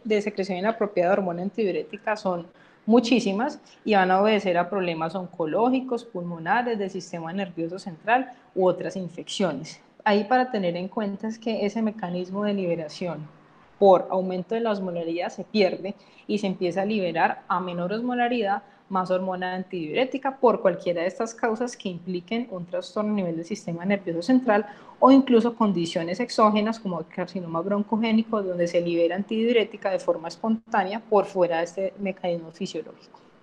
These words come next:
¿Cómo vamos a tratar esos problemas de hiponatremia? Entonces nos vamos a preguntar cuál es el nivel del sodio sérico, primero, si esta alteración es aguda o crónica, de quién nos van a ayudar los síntomas que tenga el paciente. Por ejemplo,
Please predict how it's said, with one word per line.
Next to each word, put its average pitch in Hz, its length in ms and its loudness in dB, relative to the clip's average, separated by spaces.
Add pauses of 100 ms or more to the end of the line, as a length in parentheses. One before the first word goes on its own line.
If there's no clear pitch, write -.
(720)
¿Cómo 262 180 8
vamos 277 220 8
a 285 80 0
tratar 220 280 -2
esos 240 200 -8
problemas 190 340 -6
de 233 80 -6
hiponatremia? 196 580 -8
Entonces 180 260 -12
nos 196 100 -8
vamos 180 140 -10
a 220 40 -10
preguntar 175 540 -10
cuál 220 160 -2
es 233 60 -4
el 247 100 -2
nivel 175 200 -4
del 185 120 -6
sodio 208 320 -8
sérico, 202 480 -6 (500)
primero, 170 400 -8 (380)
si - 160 0
esta 208 180 0
alteración 185 480 -4
es 175 160 -8
aguda 202 420 0
o 185 140 -4
crónica, 185 460 -4
de 185 140 -4
quién 170 180 -8
nos 165 80 -10
van 180 120 -4
a 180 40 -4
ayudar 170 320 -4
los 170 160 -8
síntomas 196 440 -4
que 190 120 -10
tenga 156 240 -8
el 160 60 -8
paciente. 226 540 -2 (360)
Por 185 160 6
ejemplo, 175 480 2